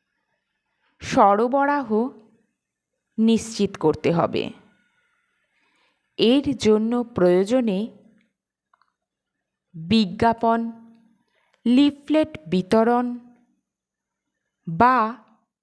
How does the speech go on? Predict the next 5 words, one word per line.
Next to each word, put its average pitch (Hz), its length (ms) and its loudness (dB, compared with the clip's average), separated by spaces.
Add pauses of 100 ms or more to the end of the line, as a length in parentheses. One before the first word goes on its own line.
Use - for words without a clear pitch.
(680)
সোশ্যাল 294 680 0 (100)
মিডিয়ায় 320 600 2 (760)
প্রচারের 277 720 0
মাধ্যমে 180 720 0 (2250)
জনসচেতনতা 254 1500 0